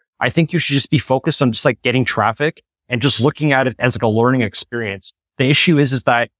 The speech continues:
if you don't see it all the way through, then you're not gonna get all the gains from going through it, right? Like, you could have, you know, published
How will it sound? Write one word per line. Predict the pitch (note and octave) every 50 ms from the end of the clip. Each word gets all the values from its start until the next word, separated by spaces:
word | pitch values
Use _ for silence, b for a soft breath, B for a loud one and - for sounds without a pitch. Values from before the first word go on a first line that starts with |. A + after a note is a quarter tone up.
| _ -
if | E3 E3 - -
you | G#3+
don't | F#3 D#3+ -
see | - - - D#3
it | D#3 C3
all | B2 C3+
the | B2+ C3+
way | C3 A2
through, | G2+ - - - A2 B2+ D#3+ D#3+
then | - C3+
you're | C3 B2
not | A#2+ C3+ C3 -
gonna | D#3+ D3
get | - - C3+ B2
all | - A#2 B2+ B2+
the | A2+ A#2
gains | G2+ - A#2+ A#2+ A#2+ A2+ G#2+ G#2 G#2 -
from | - - - - A2+
going | G#2+ - B2 A#2 A2 G2
through | - - - - A#2 G#2+ F#2
it, | F2 E2+ - _ _ _ _
right? | - G#2+ A#2 C#3+ - - _ _ _ _ _
Like, | C#3 C3 - -
you | E3+ E3
could | - G3 F3+
have, | E3+ D3+ - - _ _ _ _ -
you | D#3+
know, | C#3+ C3
published | - - D#3 D3 C3 D3+ C#3+ - -